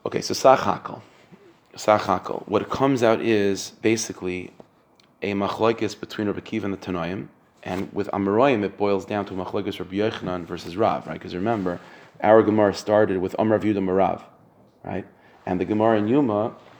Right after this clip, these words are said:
it was Rabbi Yochanan that explained the Shita and built off of the Shita of Rabbi Akiva.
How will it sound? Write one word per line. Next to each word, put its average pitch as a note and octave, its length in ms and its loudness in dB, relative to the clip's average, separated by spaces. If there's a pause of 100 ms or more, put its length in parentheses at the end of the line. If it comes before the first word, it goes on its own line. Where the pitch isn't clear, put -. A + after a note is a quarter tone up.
it A2 60 0
was G2+ 140 0
Rabbi G2 180 0
Yochanan G2 600 0
that F#2 360 -4 (240)
explained G#2+ 800 -4
the F#2+ 80 -6
Shita G#2 540 -6
and F#2 160 -8
built A2 220 2
off F#2 160 0
of E2+ 80 -14
the F#2 60 -6
Shita F#2+ 320 -10
of F2 280 -4
Rabbi F2+ 200 -6
Akiva. F#2 400 -4